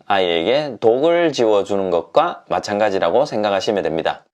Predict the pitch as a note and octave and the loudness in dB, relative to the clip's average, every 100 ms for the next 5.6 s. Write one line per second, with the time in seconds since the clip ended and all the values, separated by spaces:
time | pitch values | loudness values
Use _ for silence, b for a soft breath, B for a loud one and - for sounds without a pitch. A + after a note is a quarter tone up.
0 | b b - F#3 G#3+ A#3 E3+ F#2 F2 A#2 | b b -2 0 2 2 2 2 0 0
1 | D3+ F#2 G2 A#2+ D3 - C3 F#2 G#2+ A2+ | 0 0 0 -4 -6 -2 0 0 0 -4
2 | D#2+ D#2 F#2+ - F#3+ D#3 - A#2 C#3+ A2+ | -6 -8 -6 0 0 0 0 0 0 0
3 | G2 E2+ G2 E3+ F3 E2+ E2+ F2 B2 F3+ | -2 0 0 -2 -4 -6 -4 -2 -2 -4
4 | - - F#3 F#3 A3 - - D2 - F#2+ | -4 0 0 0 -4 -4 -6 -6 -4 -4
5 | D#2+ - D#3 C3 C#3 | -4 -4 -2 0 -2